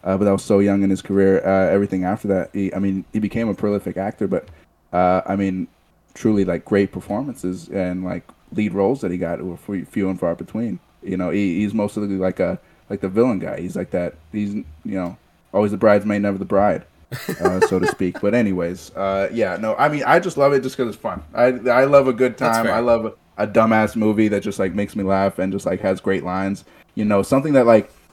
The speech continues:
Speaker 1: something where I can feel like I'm, like, a seven-year-old just enjoying it and just, like, just, like, where I can come out of the movie just, like, acting like I'm a cowboy or something like that, you know, like, just being stupid type of thing. I get, obviously, this isn't a cowboy movie, but, yeah, I don't know. This is just fun.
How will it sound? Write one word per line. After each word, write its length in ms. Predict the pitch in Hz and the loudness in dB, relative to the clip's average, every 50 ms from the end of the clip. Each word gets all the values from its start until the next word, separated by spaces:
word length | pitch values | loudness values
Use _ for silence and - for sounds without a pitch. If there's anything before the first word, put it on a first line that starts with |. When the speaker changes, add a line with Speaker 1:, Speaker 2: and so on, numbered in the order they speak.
| _ - | _ -4
Speaker 1:
something 360 | - 147 147 147 185 175 170 | 0 0 0 0 -2 -2 2
where 120 | 156 143 | 4 4
I 60 | 135 | 4
can 120 | 131 131 117 | 4 2 -2
feel 240 | - - 123 123 117 | 0 2 2 2 4
like 340 | 117 117 117 113 - - - - | 4 4 4 4 2 -2 -6 -4
I'm, 140 | 113 110 110 | -2 0 0
like, 160 | 107 107 101 | 0 0 -2
a 60 | 107 | -4
seven-year-old 760 | 98 - - 107 101 104 107 107 104 104 104 101 104 107 110 - _ _ _ _ _ _ | -4 -2 0 0 0 0 -2 -2 0 0 0 0 0 -2 -6 -10 _ _ _ _ _ _
just 200 | - 110 - 110 | -8 -6 -4 -4
enjoying 460 | 101 101 - 90 92 101 101 104 107 | -4 -4 -4 -2 -2 -2 -2 -2 -2
it 180 | 110 113 - - _ - - - | -4 -4 -6 -10 _ -16 -10 -6
and 160 | 104 104 95 | -6 -4 -4
just, 160 | 98 - - | -6 -4 -2
like, 200 | 95 92 92 85 | -2 -2 -2 -4
just, 260 | - 107 - - - 95 - 98 | -6 -10 -10 -10 -10 -12 -6 -2
like, 340 | 101 92 95 87 - - - - - - - _ _ | -2 -2 -2 -2 -6 -12 -20 -20 -20 -20 -20 _ _
where 160 | - 113 107 | 0 2 2
I 40 | 104 | 4
can 120 | 104 110 107 | 2 0 -2
come 180 | - 113 110 | 0 2 2
out 120 | 107 107 101 | 2 2 0
of 60 | 95 | 0
the 60 | 104 | 0
movie 320 | 101 104 101 98 104 101 | 0 0 0 -2 -2 -4
just, 200 | 92 98 92 - | -4 -6 -8 -6
like, 160 | - - - - | -8 -8 -6 -8
acting 260 | 98 98 - - 101 | -8 -8 -8 -6 -6
like 160 | 107 117 - | -4 -4 -4
I'm 100 | 87 98 | -6 -6
a 40 | 95 | -4
cowboy 480 | - 107 95 98 98 101 101 101 101 | -2 -2 0 0 0 0 0 0 0
or 80 | 101 101 | 0 -2
something 280 | - - 107 104 101 104 | -2 -4 -6 -6 -4 -4
like 180 | 101 104 98 | -6 -4 -2
that, 200 | 107 101 95 95 | -2 -2 -2 -2
you 60 | 104 | -2
know, 120 | 104 101 95 | -2 -2 -2
like, 160 | 98 101 95 | -4 -4 -4
just 160 | - 104 - | -6 -6 -4
being 160 | 113 107 98 | -4 -4 -4
stupid 480 | 95 - - 104 101 92 107 104 92 - - - _ _ _ _ _ _ - | -4 -6 -6 -8 -6 -4 -6 -6 -6 -10 -16 -20 _ _ _ _ _ _ -2
type 180 | 113 107 101 | -2 0 0
of 100 | 107 - | -2 -2
thing. 340 | - 113 107 107 104 104 92 - _ _ - - | -2 0 0 0 -2 -4 -6 -10 _ _ -8 -6
I 80 | 95 98 | -4 -4
get, 160 | 98 - - | -2 -2 0
obviously, 340 | 92 98 95 87 80 90 92 | 0 0 0 0 -2 -6 -8
this 100 | 80 82 | -6 -8
isn't 160 | 87 85 82 | -10 -8 -6
a 40 | 85 | -6
cowboy 180 | 80 78 80 | -6 -6 -6
movie, 220 | 82 82 82 85 82 | -8 -8 -8 -8 -4
but, 280 | 82 92 87 - - _ _ - - _ _ | -2 -2 -2 -2 -6 _ _ -20 -20 _ _
yeah, 180 | - 208 127 - - | 2 2 4 6 6
I 60 | 120 | 6
don't 100 | 131 127 | 6 6
know. 140 | 107 95 110 | 6 4 4
This 180 | 127 - - | 2 0 -2
is 80 | 139 143 | -2 -2
just 160 | 143 - - | -2 0 2
fun. 240 | - 127 120 107 | 2 2 2 2